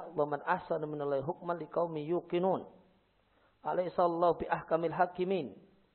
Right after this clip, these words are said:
Yang kedua, "Amma idza kana la ya'taqidu dzalika." Adapun jika dia tidak meyakini hal itu,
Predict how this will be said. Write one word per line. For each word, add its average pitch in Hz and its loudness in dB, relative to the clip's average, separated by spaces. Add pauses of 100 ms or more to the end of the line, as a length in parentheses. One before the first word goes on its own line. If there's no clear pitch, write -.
(360)
Yang 147 -2
kedua, 127 -4 (560)
"Amma 233 2
idza 214 4
kana 220 6
la 190 6
ya'taqidu 190 0
dzalika." 139 0
Adapun 170 -6
jika 185 -2
dia 185 2
tidak 190 0
meyakini 190 0
hal 175 2
itu, - -6